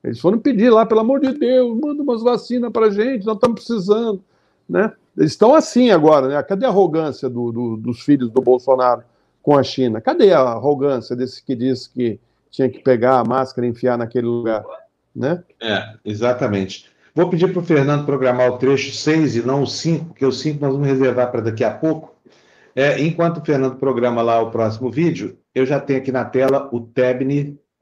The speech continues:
Speaker 2: Pino Saavedra. Olá, ué? Sumiu, fugiu o Tebni. <laughs> Cadê o Tebni?
Speaker 1: Virou
Speaker 2: Tebni já
Speaker 1: jacaré.
Speaker 2: volta aqui. Virou jacaré, nós estamos muito preocupados com o Tebni, que tomou a Coronavac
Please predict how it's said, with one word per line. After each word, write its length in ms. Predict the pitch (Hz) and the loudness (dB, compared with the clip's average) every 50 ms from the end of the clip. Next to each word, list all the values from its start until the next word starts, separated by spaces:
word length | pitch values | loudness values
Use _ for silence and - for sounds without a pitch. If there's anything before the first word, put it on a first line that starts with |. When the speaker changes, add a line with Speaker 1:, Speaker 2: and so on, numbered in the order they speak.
| _ _ | _ _
Speaker 2:
Pino 360 | - 147 160 160 156 160 147 | -4 -2 0 0 0 -2 -2
Saavedra. 840 | 147 - 160 143 135 127 120 131 139 147 151 151 151 156 156 160 - _ _ _ _ _ _ _ _ _ _ _ _ - | -2 -2 0 0 2 2 2 2 2 2 2 2 2 2 0 0 -4 _ _ _ _ _ _ _ _ _ _ _ _ -4
Olá, 300 | 139 160 170 160 - 135 | 0 0 0 0 0 0
ué? 220 | 147 175 190 180 - _ _ | 0 0 0 -2 -6 _ _
Sumiu, 580 | _ - 170 175 185 202 208 185 - - - - - | _ -6 -4 0 2 2 2 2 0 -2 -8 -8 -2
fugiu 280 | 151 156 143 143 175 | -2 0 0 2 0
o 80 | 165 151 | 0 0
Tebni. 500 | - 156 135 120 95 92 90 85 - _ _ _ _ _ - | 0 0 -2 -2 -2 -4 -10 -14 -16 _ _ _ _ _ -8
<laughs> 1080 | 208 196 - - 190 - - _ _ - 208 226 240 233 220 220 208 - _ _ _ - | -8 -8 -8 -10 -12 -12 -12 _ _ -18 -14 -12 -10 -10 -10 -12 -14 -16 _ _ _ -6
Cadê 260 | - 156 147 147 156 | -4 -2 0 2 2
o 140 | 147 139 - | 2 2 2
Tebni? 480 | 131 123 107 95 92 90 92 95 92 _ _ _ _ _ _ _ _ - | 0 0 0 0 -4 -6 -8 -10 -12 _ _ _ _ _ _ _ _ -12
Speaker 1:
Virou 300 | 117 113 139 156 165 143 | -6 -2 0 2 2 4
Speaker 2:
Tebni 180 | 160 170 139 | 4 2 4
já 60 | 151 | 4
Speaker 1:
jacaré. 220 | 165 151 143 143 127 | 2 2 2 0 -2
Speaker 2:
volta 200 | 120 113 110 113 | -2 -4 -6 -10
aqui. 240 | 107 - - - - _ _ _ _ _ - | -12 -12 -14 -16 -16 _ _ _ _ _ -4
Virou 200 | 135 139 147 139 | -2 0 0 2
jacaré, 580 | 147 147 147 143 120 117 135 165 180 180 175 | 0 0 0 0 0 2 2 2 2 2 2
nós 160 | 165 147 127 | 0 0 -2
estamos 200 | 123 - 151 143 | -2 -2 -2 -2
muito 160 | 151 160 151 - | -2 -2 -2 -2
preocupados 480 | 151 139 - - - 135 127 123 - | -2 -2 -2 -2 -2 -2 -2 -2 -4
com 60 | - | -8
o 60 | 110 110 | -10 -6
Tebni, 320 | 113 147 151 147 135 120 | -4 -2 -2 -2 -4 -8
que 80 | - _ | -10 _
tomou 300 | - 123 120 127 123 117 | -6 -4 -2 0 0 0
a 180 | 110 110 110 | 0 -2 -2
Coronavac 520 | 107 113 117 117 117 117 113 104 101 110 | -4 -4 -4 -2 -2 -2 -2 -4 -4 -6